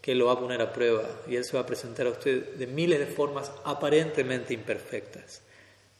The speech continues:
O sea, ¿no? Imperfecto en base a la idea mía de imperfección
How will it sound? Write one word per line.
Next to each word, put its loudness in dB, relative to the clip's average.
O -10
sea, -4
¿no? -10
Imperfecto 10
en 0
base 8
a 10
la 10
idea 8
mía 4
de 4
imperfección -6